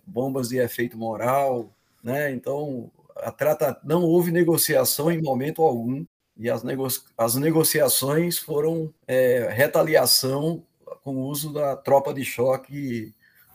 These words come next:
da polícia militar e das guardas municipais. Então, é um pouco isso que a gente queria apresentar aí,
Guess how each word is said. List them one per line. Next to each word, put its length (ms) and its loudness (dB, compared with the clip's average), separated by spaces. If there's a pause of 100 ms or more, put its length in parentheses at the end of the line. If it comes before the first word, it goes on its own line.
(180)
da 140 2
polícia 880 -2
militar 480 -2
e 60 -4
das 240 -2
guardas 400 -2
municipais. 680 -8
Então, 200 -12
é 20 -6
um 80 -8
pouco 400 -6
isso 240 -4
que 80 -20
a 20 -18
gente 220 -12
queria 400 -6 (420)
apresentar 800 -2
aí, 300 -4